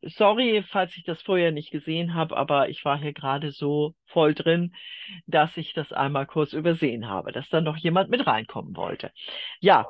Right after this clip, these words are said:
ähm, diese M-R-S-A, ähm, Erreger, also diese methicillin-resistenten Staphylococcus aureus, das sind ja eben diese, ähm, Keime,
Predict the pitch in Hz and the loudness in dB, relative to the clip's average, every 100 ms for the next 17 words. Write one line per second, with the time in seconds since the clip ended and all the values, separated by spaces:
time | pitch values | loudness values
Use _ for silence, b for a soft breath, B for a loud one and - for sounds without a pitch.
0 | - - 175 165 170 165 165 - 170 165 | -2 4 6 6 4 0 -2 -4 -6 -2
1 | 170 160 147 143 143 - 180 92 147 139 | -2 2 4 4 2 0 0 2 2 2
2 | - - 220 269 214 143 - b b - | -2 -2 4 6 4 2 -6 b b -4
3 | 156 147 143 143 135 127 110 - 165 160 | -2 0 -2 -6 -10 -14 -18 -2 0 4
4 | 160 147 151 226 311 - 160 151 139 151 | 4 4 2 0 -4 -4 -4 -4 -8 -10
5 | 135 131 131 - 170 160 190 170 - 165 | -4 -2 -2 -4 -4 -4 -4 -6 -4 -4
6 | 175 214 196 165 143 139 170 156 160 - | -2 0 0 -2 -4 -4 -2 -2 -2 -2
7 | 156 - 147 139 175 - - 139 - - | -2 -4 -8 -4 -4 -6 -6 -6 -2 4
8 | 180 233 170 143 208 285 - B B B | 6 6 4 2 2 -2 -14 B B B
9 | - - 190 175 160 107 139 160 165 143 | -8 -2 0 2 2 4 2 0 -2 0
10 | 147 135 131 _ _ _ _ _ _ _ | 2 2 0 _ _ _ _ _ _ _
11 | _ _ - - 143 135 143 127 - - | _ _ -4 0 2 0 -4 -6 -10 -14
12 | - 139 156 190 226 190 165 165 | -4 0 4 4 4 6 6 4